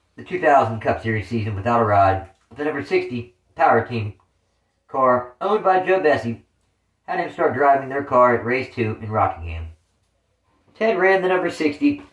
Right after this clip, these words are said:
for five races. Last race coming in Bristol in the spring. His best start was twenty-eighth in Las Vegas, and his best finish was sixteenth in Rockingham. Musgrave returned to Bud Moore's number fifteen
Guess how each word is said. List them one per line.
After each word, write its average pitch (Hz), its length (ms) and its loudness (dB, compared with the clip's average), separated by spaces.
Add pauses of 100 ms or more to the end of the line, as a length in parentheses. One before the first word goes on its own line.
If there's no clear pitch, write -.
(120)
for 120 100 -14
five 131 320 2
races. 98 400 -2 (1400)
Last 190 340 2
race 170 280 2
coming 170 300 -2
in 156 120 -6
Bristol 131 480 0
in 127 100 -12
the 139 60 -16
spring. 104 400 -10 (540)
His 123 120 -14
best 185 260 2
start - 440 0
was 120 80 -14
twenty-eighth 151 560 0 (540)
in - 80 -14
Las 151 260 2
Vegas, 120 340 -2
and 117 80 -6
his 104 100 -4
best 143 280 -2
finish - 260 -8
was 113 120 -12
sixteenth 147 540 -10
in 110 80 -8
Rockingham. 92 580 -2 (1040)
Musgrave 185 440 0
returned 151 320 -2
to 139 60 -6
Bud 156 260 0
Moore's 165 240 -2
number 143 180 -8
fifteen 147 600 -8